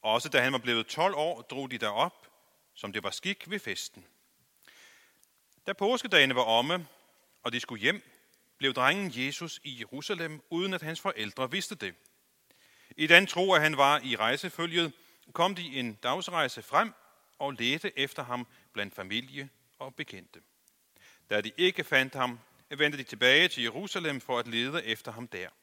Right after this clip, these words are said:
Og efter tre dage fandt de ham i templet, hvor han sad midt blandt lærerne,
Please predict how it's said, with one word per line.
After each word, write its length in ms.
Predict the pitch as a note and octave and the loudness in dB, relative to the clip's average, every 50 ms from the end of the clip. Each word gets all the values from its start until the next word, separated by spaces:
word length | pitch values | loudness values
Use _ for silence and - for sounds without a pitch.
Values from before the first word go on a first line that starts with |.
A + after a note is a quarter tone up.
| _ _ _ _ _ _ _ _ - - - - - | _ _ _ _ _ _ _ _ -20 -20 -20 -8 -2
Og 160 | - D3+ F3 | 2 2 2
efter 140 | E3+ - F3 | 2 0 -4
tre 300 | - - - G#3 G#3 F3 | -8 -4 -2 -2 -2 0
dage 360 | - E3 C3+ C3+ D3 E3 E3 | 2 2 4 4 4 4 2
fandt 300 | - D#3+ D3+ E3+ F3 - | 0 -2 -4 -4 -4 -8
de 80 | G3 | -8
ham 200 | D#3 A#2 G#2 G#2 | -4 -4 -4 -4
i 40 | G2+ | -6
templet, 520 | - - - B2+ C3 - - D#3 C#3+ C3 - _ _ _ _ _ _ _ _ | -8 -6 -6 -6 -6 -8 -10 -10 -10 -10 -12 _ _ _ _ _ _ _ _
hvor 160 | C3+ D3 D3+ | -2 0 0
han 160 | D3+ D#3 D3 | 2 0 0
sad 280 | C3+ - E3 E3 E3 D#3 | 0 0 2 2 2 2
midt 240 | D#3+ F3+ G3+ - - | 0 -4 -6 -6 -4
blandt 200 | A#2 G#2+ G2+ F2+ | -4 -4 -4 -2
lærerne, 480 | G2 G2 G2 G#2 A2+ B2 C#3+ D#3 D3 | -2 -2 0 0 0 -2 -4 -6 -8